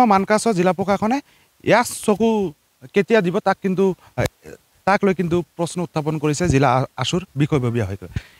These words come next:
ইতিমধ্যে ক'ব লাগিব, দক্ষিণ মানকাচৰ জিলা প্ৰশাসনক আৰু ফেকামাৰী উন্নয়ন খণ্ডক লিখিত অভিযোগ দিছে যে অতি সোনকালে এই পথত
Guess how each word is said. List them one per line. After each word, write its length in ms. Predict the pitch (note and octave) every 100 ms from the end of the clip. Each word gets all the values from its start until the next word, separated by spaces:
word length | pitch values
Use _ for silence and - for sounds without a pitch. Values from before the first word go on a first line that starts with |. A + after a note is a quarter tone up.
| _
ইতিমধ্যে 300 | F#3+ A#3 B3+
ক'ব 160 | A#3 A#3
লাগিব, 220 | A#3 G#3 A3+
দক্ষিণ 180 | E3+ G#3 A3
মানকাচৰ 480 | F#3+ F3+ G3+ A3 G#3+
জিলা 180 | F3+ F3+
প্ৰশাসনক 500 | D#3+ G3 F#3+ F#3+ A3 - _ _ _ -
আৰু 180 | D3+ G#3 A3 -
ফেকামাৰী 360 | F#3 G#3+ G#3+
উন্নয়ন 260 | F#3 F#3 G3
খণ্ডক 280 | F3 F3 - F#2+
লিখিত 300 | C3 D3 F3 G3
অভিযোগ 360 | D3+ E3+ F#3
দিছে 220 | D#3+ F3 A3+ - _
যে 80 | G3+
অতি 220 | G3 B3
সোনকালে 400 | G#3+ A3 A3 A#3 A3
এই 80 | -
পথত 280 | D#3+ F3+